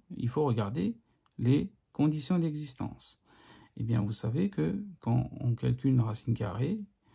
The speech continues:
ce qui se trouve sous la racine doit être supérieur ou égal à zéro. Donc, on l'écrit. Donc, huit plus x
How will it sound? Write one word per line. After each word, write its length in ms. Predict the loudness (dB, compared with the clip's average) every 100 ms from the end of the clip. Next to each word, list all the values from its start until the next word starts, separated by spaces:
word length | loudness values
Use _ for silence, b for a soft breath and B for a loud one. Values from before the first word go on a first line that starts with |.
| b b _
ce 160 | -8
qui 160 | -4 -2
se 100 | 0
trouve 300 | 0 2 0
sous 180 | 2 2
la 100 | 4
racine 420 | 2 -2 0 2
doit 160 | 4
être 280 | 2 -2 -16 _ _ _
supérieur 500 | -6 -4 2 4 4
ou 60 | 4
égal 160 | 2
à 80 | 0
zéro. 180 | 2 2
Donc, 300 | 2 2 4
on 20 |
l'écrit. 380 | 2 2 -4 -10 _ B B B B B
Donc, 160 | 2 4
huit 340 | 6 6 4 2
plus 240 | -2 0 0
x 460 | -2 -4 -16 -16